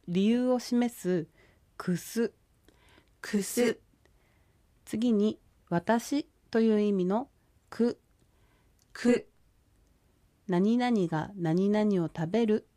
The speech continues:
Speaker 1: という意味のエ。
Speaker 2: エ。
Speaker 1: 何々したいという意味のルスイ。
Speaker 2: ルスイ。
Speaker 1: とても美味しいから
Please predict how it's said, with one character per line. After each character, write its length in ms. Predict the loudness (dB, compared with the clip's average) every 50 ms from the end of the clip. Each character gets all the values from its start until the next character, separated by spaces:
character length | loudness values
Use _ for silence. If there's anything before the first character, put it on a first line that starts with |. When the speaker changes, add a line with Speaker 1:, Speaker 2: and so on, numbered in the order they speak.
| _ -4
Speaker 1:
と 100 | -2 0
い 140 | 2 2
う 60 | 2 2
意 140 | 2 2
味 120 | 2 0 0
の 220 | 0 -2 -2 -4 _ _ _ _ _ _ _ _ _ -2
エ。 240 | 0 0 0 0 _ _ _ -20 _ _ _ _ _ _ _ _ _ _ _ _ _ _ -6
Speaker 2:
エ。 280 | 0 0 0 0 0 _ _ _ _ _ _ _ _ _ _ _ _ _ _ _ _ _ _ _ _ _ _ _ _ -6
Speaker 1:
何 280 | -2 0 2 2 2 2
々 220 | 2 2 2 2 0 0
し 120 | -2 -6
た 220 | -6 -2 0 0 0
い 100 | 0 -4 _ _ _ _ _ -2
と 100 | 0 2
い 120 | 2 2 2
う 20 |
意 140 | 2 2 0
味 100 | 0 0
の 220 | 0 -2 -4 -6 _ _ _ _ -6
ル 140 | -4 -4 -4
ス 220 | -4 -4 -2 -2
イ。 140 | -2 -2 -4 -10 _ _ _ _ _ _ _ _ _ _ _ _ -20 -12 -4
Speaker 2:
ル 160 | -2 -2 -2
ス 240 | -2 0 0 2 2
イ。 180 | 2 0 -6 _ _ _ _ _ _ _ _ _ _ _ _ _ _ _ _ _ _ _ _ _ _ _ _ -8
Speaker 1:
と 100 | -8 -6
て 180 | -2 0 2 2
も 260 | 2 2 2 2 2
美 80 | 0
味 60 | 0 -2
し 240 | -4 -2 -2 -2
い 40 | -2
か 160 | -2 -2 0
ら 200 | 0 0 0 -2